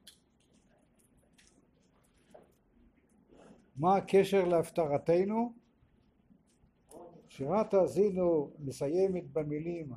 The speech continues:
"הרנינו", וההפטרה שלנו פותחת במילים, "רוני". אותה מילה בעצם. אמ,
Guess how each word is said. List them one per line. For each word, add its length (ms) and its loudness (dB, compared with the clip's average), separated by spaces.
"הרנינו", 840 0
וההפטרה 1200 2
שלנו 560 -2
פותחת 600 -2
במילים, 600 -6
"רוני". 720 4
אותה 340 -2
מילה 340 0
בעצם. 500 -6
אמ, 1700 -6